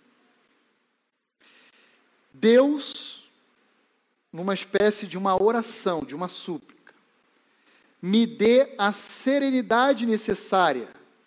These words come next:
para aceitar as coisas que eu não posso mudar, a coragem para mudar as coisas que eu posso e a sabedoria para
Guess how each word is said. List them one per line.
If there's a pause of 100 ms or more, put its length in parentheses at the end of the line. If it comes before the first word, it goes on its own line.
(600)
para
aceitar
as
coisas
que
eu
não
posso
mudar, (1600)
a
coragem (680)
para
mudar
as
coisas
que
eu
posso (800)
e
a
sabedoria (1160)
para